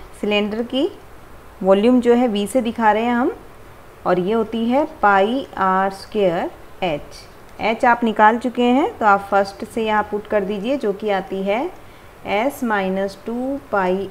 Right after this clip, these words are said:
r square upon two pi R। देखिए पाई से पाई cancel आपका,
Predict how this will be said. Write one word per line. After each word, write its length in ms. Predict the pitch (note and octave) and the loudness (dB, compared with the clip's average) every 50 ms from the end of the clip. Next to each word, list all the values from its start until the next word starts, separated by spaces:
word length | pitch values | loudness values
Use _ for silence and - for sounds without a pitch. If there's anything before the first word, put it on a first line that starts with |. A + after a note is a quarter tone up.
| - - | -6 -4
r 280 | F3 F3 E3+ E3 E3 | -2 -2 -2 -4 -6
square 640 | E3 - - - - G3 G3+ F#3+ E3+ D#3+ F3+ A#3 - - - | -10 -14 -18 -12 -4 0 0 0 0 0 -4 -6 -8 -8 -8
upon 560 | F3+ F3+ - - F#3+ F#3+ F3 E3 D#3+ E3+ G#3+ C4 - - - - - - - - - - - - - | -8 -8 -4 -4 -4 -4 -4 -4 -8 -8 -10 -10 -12 -14 -20 -20 -20 -20 -20 -20 -20 -20 -18 -10 -8
two 320 | A#3 A#3 A#3+ B3+ C4+ C#4 C4+ - - | -6 -4 -4 -4 -4 -6 -6 -6 -4
pi 340 | G#3 F#3+ E3+ D#3+ E3 F#3+ F#3+ - - - | -2 -2 -2 -2 -4 -6 -8 -8 -6 -4
R। 200 | F3+ E3 D#3+ D#3+ - - - - - - - - - - - - - - - - - - - - - - - - - | -4 -4 -4 -6 -10 -16 -20 -20 -20 -20 -20 -20 -20 -20 -20 -20 -20 -20 -20 -20 -20 -20 -20 -20 -20 -20 -20 -18 -14
देखिए 180 | - F#3 G3+ G#3+ | -12 -10 -10 -8
पाई 260 | G#3+ - G3 F#3 F#3 | -4 -2 0 0 0
से 140 | F#3+ - A#3 | 0 -2 -6
पाई 240 | - - G3 G3 G3+ | -2 2 2 2 2
cancel 400 | G3+ A3+ A3+ A3+ A3+ C4 B3+ B3 | 0 -2 -4 -4 -2 -2 -2 0
आपका, 320 | A#3 A3+ - - B3+ D4+ | 0 -2 -2 -2 -4 -4